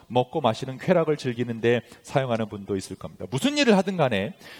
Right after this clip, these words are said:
나에게 최고의 만족을 줄 수 있는, 최고의 만족감을 줄 수 있는 일에 우리는 시간을 투자하려고 하는데, 문제는 오늘 이 전도자는요, 코헬렛은 자신이 그 모든 일을 다 해보았다는 거예요. 우리가 생각하고 있는 그 일,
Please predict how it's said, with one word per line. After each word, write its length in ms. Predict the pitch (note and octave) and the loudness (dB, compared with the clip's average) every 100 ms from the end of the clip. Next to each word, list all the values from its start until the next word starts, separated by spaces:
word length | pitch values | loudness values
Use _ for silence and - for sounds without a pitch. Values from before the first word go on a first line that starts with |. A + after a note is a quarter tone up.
| - | -6
나에게 460 | - A#2 D3+ G#3 A#3+ | 0 4 4 4 -2
최고의 540 | - - C4+ B3 A#3 A3 | 0 2 2 4 4 6
만족을 420 | C#3+ D3 D#3+ D#3 | 2 0 -2 -2
줄 100 | B2 | -4
수 160 | - | -4
있는, 240 | B2+ G2 E2+ | -6 -6 0
최고의 320 | A3 G#3+ G#3 | 0 4 2
만족감을 680 | C3+ C3 E3+ A#3 - G3+ F#3+ | 2 0 -2 -2 0 0 -2
줄 120 | D3+ | -4
수 160 | C#3 - | -6 -6
있는 220 | E3+ D#3 C#3 | -4 -2 0
일에 140 | D3 | 0
우리는 240 | C3+ B2 E3+ | 0 -2 -4
시간을 400 | - G#3 G#3+ G#3 | -6 2 2 2
투자하려고 760 | - - G#3+ F#3 G3 D#3+ D3+ C3+ | -2 4 4 4 2 0 2 0
하는데, 800 | - F3+ G3 A#2+ C3 C#3 D2+ - - - - _ _ _ | 2 2 2 4 4 4 0 -14 -20 -20 -20 _ _ _
문제는 380 | E3+ A#3 B3 A#3+ | -2 6 6 6
오늘 300 | D#3 G3+ G#3+ | 2 4 4
이 60 | F#3 | 4
전도자는요, 720 | - C3+ F3 E3 C#3+ A#2+ F#2 | -2 2 4 4 2 0 -4
코헬렛은 800 | - B3 G#3+ A3+ F#3+ - G3 - - - - _ - | 0 4 6 6 6 4 0 -2 -10 -20 -20 _ -2
자신이 440 | D3 D#3 - C4 | 4 4 2 -6
그 160 | - A#3 | -4 0
모든 500 | C#3 E3 C4 C#4 B3 | 2 6 6 4 0
일을 160 | F3 F3+ | 2 2
다 80 | D3+ | 4
해보았다는 540 | F#3 A3+ F#3+ B2+ G2+ | 4 6 4 0 -6
거예요. 140 | F#2 A2+ | -10 -6
우리가 260 | D3 G#3 | 2 6
생각하고 560 | G#3+ A3+ G#3 F#3+ G3 F3+ | 4 2 -2 2 4 2
있는 180 | D#3+ D#3 | -4 -2
그 160 | D#3+ | 2
일, 240 | C#3 D#3+ | 6 6